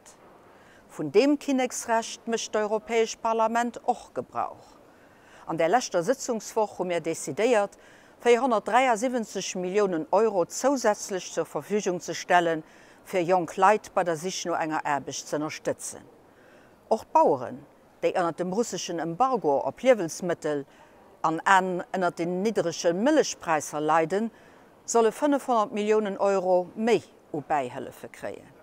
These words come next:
Daneben haben wir die Investitionen an Forschung und an Entwicklung gestärkt. Wir werden die Kürzungen, die die Regierungen entgegen ihrer Versprechen machen wollen,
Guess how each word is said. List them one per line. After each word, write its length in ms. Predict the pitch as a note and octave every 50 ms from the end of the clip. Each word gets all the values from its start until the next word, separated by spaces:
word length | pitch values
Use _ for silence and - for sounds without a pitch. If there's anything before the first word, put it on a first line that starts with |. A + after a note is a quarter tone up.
| - - _ - _ _ _ - _ _ _ - - - _ -
Daneben 440 | - D3 C#3 C#3 C3+ D3+ F3+ A3+ C4
haben 280 | - - - - G#3 G3+
wir 120 | E3+ D#3+
die 120 | - - F3+
Investitionen 840 | E3+ D#3 D#3 C#3+ - - - D#3 - - - A3+ B3+ A#3+ A3+ F#3
an 160 | D#3+ C#3+ D3 C#3+
Forschung 640 | - - G#3+ A3+ B3+ - - - A3+ G#3 G3+ G3+ - - - - - -
und 100 | E3 D#3+
an 180 | D#3+ D3 C3+ C#3+ D3
Entwicklung 720 | D#3 D3+ - - - G3 - - G3+ F#3 E3+ E3+ E3 D3+ - - - - -
gestärkt. 720 | - D3 - - - - B3 G#3 C3+ - - - - - - - - - - - -
Wir 180 | F#3 G3 F#3
werden 420 | G3 G3 F3+ F3 - F3+ E3 D#3+ D#3+
die 180 | A3 C4+ D4+
Kürzungen, 760 | C4+ - - - C4 C#4 C4+ - - - C4 B3 A#3 A3+ A3 A3
die 140 | G3+ G3+ G#3
die 100 | - -
Regierungen 640 | G#3 G3+ F#3+ G3+ A3+ A3 G3 G#3+ G#3 G#3 G3 G#3 G#3+
entgegen 500 | - B3 A#3 A#3+ - - E4 D#4+ C4+ G#3+ -
ihrer 220 | F#3 E3+ D#3 D#3+
Versprechen 800 | D#3 - D#3+ D3+ - - - - F3+ E3+ D#3+ - - E3+ D3+ D#3+
machen 400 | F3 G3 A3 G#3+ - G#3+ G3 G3+
wollen, 320 | G#3+ G#3 G3+ G3 G3 G3